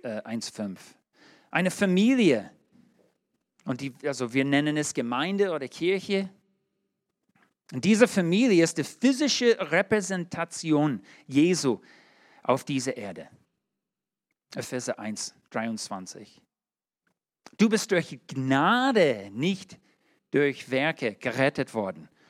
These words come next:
um ein Meisterwerk zu sein, das Geschaffene würde, um Gottes Werk auf die Erde zu tun. Und, und, und, und was ist das für ein Werk?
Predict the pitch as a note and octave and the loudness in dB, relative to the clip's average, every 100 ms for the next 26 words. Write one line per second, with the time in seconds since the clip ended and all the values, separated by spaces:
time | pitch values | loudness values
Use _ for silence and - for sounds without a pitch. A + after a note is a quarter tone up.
0 | _ _ _ _ C#3+ D#3 C#3 C3 C3+ D3 | _ _ _ _ -2 0 2 2 0 -2
1 | E3+ F#3+ - F3+ E3 D#3 D3+ D3+ - D3 | -2 -2 -2 -2 -2 0 -2 -2 -4 -4
2 | B2+ A#2+ A#2+ B2 A2 F2+ - _ _ _ | -2 0 2 2 0 -6 -18 _ _ _
3 | _ _ _ _ _ _ _ _ _ B2+ | _ _ _ _ _ _ _ _ _ -8
4 | A2+ - - B2 - D3+ C#3 - D3 C3+ | -6 -8 -6 -2 0 0 -2 -2 -2 0
5 | B2 B2+ B2+ B2 A#2+ G#2+ - - - _ | 2 2 2 0 -2 -6 -10 -20 -20 _
6 | - C3+ C3 C3+ - A2 C3 C3 - A2+ | 0 0 0 -4 -6 -2 -2 -2 -4 -4
7 | A#2 - A#2+ A2 G#2+ G#2 A#2 - G2 D#2 | -4 -6 -8 -4 -6 -4 -8 -8 -12 -14
8 | - _ _ _ _ _ _ _ _ _ | -20 _ _ _ _ _ _ _ _ _
9 | _ _ D#3 D3+ D#3+ E3 E3+ D#3 C#3+ - | _ _ 2 4 2 2 2 2 0 -2
10 | C3+ A#2+ D#3 G3+ - F3+ - E3+ D#3+ - | -2 0 0 0 -4 -4 -4 -4 -4 -6
11 | - - C#3+ D3 C3 E3+ A#3+ | -8 -8 -6 -6 -6 -6 -10